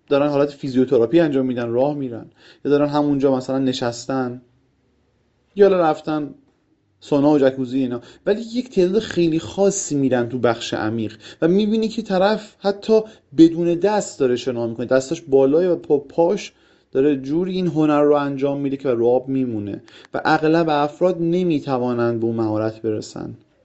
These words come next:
چرا که می‌ترسن از اون دایره‌شون خارج شن. من نیاز دونستم که این مطلبی که حالا مارک داگلاس گفته یکم باز کنم. دقیقاً همینو میگه، میگه خود انضباطی،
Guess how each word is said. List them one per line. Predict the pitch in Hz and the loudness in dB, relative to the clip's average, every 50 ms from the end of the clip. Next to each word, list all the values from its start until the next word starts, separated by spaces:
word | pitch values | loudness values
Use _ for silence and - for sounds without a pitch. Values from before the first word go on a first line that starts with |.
| _ _ _ _ _ _ _ _ | _ _ _ _ _ _ _ _
چرا | - - 151 151 | 4 6 6 6
که | 151 - 170 156 151 - - _ _ - | 4 2 0 -2 -2 -6 -12 _ _ -8
می‌ترسن | 160 165 185 190 - - 165 147 135 131 131 135 123 | -4 -2 -2 -2 -2 -2 0 0 0 0 0 -2 -4
از | 120 127 120 | -2 -2 -4
اون | 131 131 127 | -4 -4 0
دایره‌شون | 123 131 120 120 120 117 113 117 117 - 120 113 | 0 2 2 2 2 2 0 -2 -4 -8 -12 -8
خارج | - 117 123 107 104 - | -4 -2 -2 -2 -2 -4
شن. | - - 113 - - - - - - | -6 -10 -12 -12 -16 -20 -20 -12 -4
من | 175 196 208 | -2 0 2
نیاز | 196 190 190 196 208 196 | 2 2 2 2 2 0
دونستم | 208 196 202 202 - 202 | -2 -4 -4 -6 -8 -8
که | 185 - 208 | -8 -6 -6
این | 202 190 | -4 -2
مطلبی | 175 165 165 165 170 180 185 190 | -2 -2 -2 -2 -4 -4 -4 -2
که | - 180 | 0 2
حالا | 151 147 147 | 2 2 2
مارک | 147 147 143 147 143 | 2 2 0 0 -2
داگلاس | 151 147 143 143 147 - | -2 -2 -2 -2 -2 -2
گفته | 170 170 175 190 | -4 -4 -4 -4
یکم | - 190 180 170 | -2 -2 -4 0
باز | 156 165 165 170 165 - | 2 2 2 2 0 -2
کنم. | - 139 127 127 120 - - - - - | -6 -8 -6 -6 -8 -8 -12 -20 -4 2
دقیقاً | 170 180 180 190 214 | 4 4 6 4 2
همینو | 214 202 202 208 202 196 180 160 | 0 -4 -4 -4 -4 -4 -4 -6
میگه، | 131 123 131 143 | -6 -6 -8 -8
میگه | 151 175 | -8 -8
خود | - - 160 151 147 - | -6 -4 -2 -2 -2 -2
انضباطی، | - 139 139 135 123 135 135 131 131 131 131 131 - 170 151 135 117 | -4 -6 -4 -2 0 2 4 4 4 4 2 0 -4 -10 -8 -8 -10